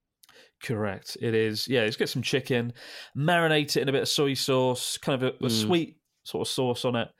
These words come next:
Speaker 1: And
Speaker 2: Mm.
Speaker 1: then it's cooked in egg and stuffed on top of a bowl of rice. It's really nice. You've got nice sort of
Speaker 2: <laughs>
Speaker 1: the saltiness of the chicken and the sweetness of the sauce and the egg. And it's a really nice,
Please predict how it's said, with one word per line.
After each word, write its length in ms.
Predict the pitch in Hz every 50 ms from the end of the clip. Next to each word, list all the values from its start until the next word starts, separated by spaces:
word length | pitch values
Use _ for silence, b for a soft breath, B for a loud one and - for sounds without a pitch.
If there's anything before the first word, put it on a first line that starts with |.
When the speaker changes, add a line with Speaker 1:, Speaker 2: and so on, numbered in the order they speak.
| B B B B B B B _ -
Speaker 1:
And 400 | 123 120 117 113 113 113 113 110
Speaker 2:
Mm. 20 |
Speaker 1:
then 400 | 117 117 117 117 117 117 113 113 -
it's 140 | - 98 -
cooked 260 | - 202 - 135 -
in 100 | 131 123
egg 340 | - 147 165 170 160 - - - - - -
and 180 | - 135 131 123
stuffed 360 | - - 135 131 120 - -
on 120 | 120 117
top 240 | - - 127 117 -
of 120 | 123 110 117
a 300 | 113 110 110 110 - - - - _ _ _
bowl 200 | 123 120 123 123
of 80 | - 160
rice. 240 | 170 131 107 - -
It's 120 | - 175 -
really 160 | 262 240 202
nice. 280 | 190 208 151 123 - -
You've 100 | 135 -
got 140 | 202 156 151
nice 220 | 165 156 147 143
sort 140 | - 117 131 131 -
of 80 | B B B B B B
Speaker 2:
<laughs> 60 | -
Speaker 1:
the 80 | 151 180
saltiness 760 | - - - - 208 190 185 - - 175 160 160 147 - 160
of 120 | 147 135
the 80 | 147 135
chicken 640 | - - - 170 147 139 - 156 147 143 143 135
and 160 | 135 127 120 117
the 140 | 120 117 110 98
sweetness 520 | 120 - - - 156 151 - 110 131 - -
of 100 | 135 117
the 80 | 123 123
sauce 440 | - - - 135 131 131 127 - 131
and 80 | 120 123
the 80 | 127 139
egg. 320 | 139 131 131 131 131 -
And 100 | 151 185
it's 200 | 170 135 - -
a 80 | 220 226
really 400 | 196 160 151 147 139 139 151 156
nice, 460 | 139 120 120 117 113 - - - -